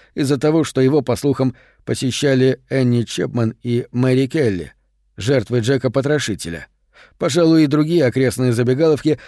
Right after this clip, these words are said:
могли похвастаться подобными ассоциациями. Обсуждать тему убийств с Селли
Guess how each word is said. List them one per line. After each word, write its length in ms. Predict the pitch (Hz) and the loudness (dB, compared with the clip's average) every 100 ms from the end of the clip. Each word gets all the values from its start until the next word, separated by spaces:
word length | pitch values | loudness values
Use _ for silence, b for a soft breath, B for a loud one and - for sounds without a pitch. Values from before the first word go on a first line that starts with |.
| B | B
могли 340 | 131 143 135 135 | -2 2 2 2
похвастаться 680 | 131 - 143 123 139 - | 0 0 -2 -2 -4 -4
подобными 540 | 123 139 156 95 117 120 | -2 0 0 0 0 0
ассоциациями. 880 | 120 135 117 131 107 - 95 95 - _ _ _ _ _ _ | 0 -4 -6 -4 -4 -6 -10 -10 -14 _ _ _ _ _ _
Обсуждать 640 | 95 98 151 131 147 139 | -8 -6 -2 0 2 0
тему 320 | - 151 127 123 | 0 0 2 2
убийств 440 | 110 143 127 - | 0 -2 -4 -8
с 160 | - - | -12 -4
Селли 400 | 156 156 131 123 | 0 2 2 0